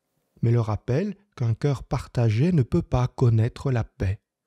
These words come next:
Un cœur partagé est un cœur qui s'imagine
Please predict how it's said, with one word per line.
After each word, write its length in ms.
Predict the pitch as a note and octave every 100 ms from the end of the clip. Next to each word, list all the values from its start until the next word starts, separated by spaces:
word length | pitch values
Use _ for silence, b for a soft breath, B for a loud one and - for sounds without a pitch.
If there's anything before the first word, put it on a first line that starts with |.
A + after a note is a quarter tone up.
| _ _ _ -
Un 120 | G2+
cœur 300 | - F3 -
partagé 560 | C3+ - A#2 G#2 B2+
est 160 | F3 -
un 140 | A2+
cœur 320 | G#2+ B2 A2+ -
qui 160 | A2+
s'imagine 720 | A#2 E3 D#3 C3 A2+ D#3 E3+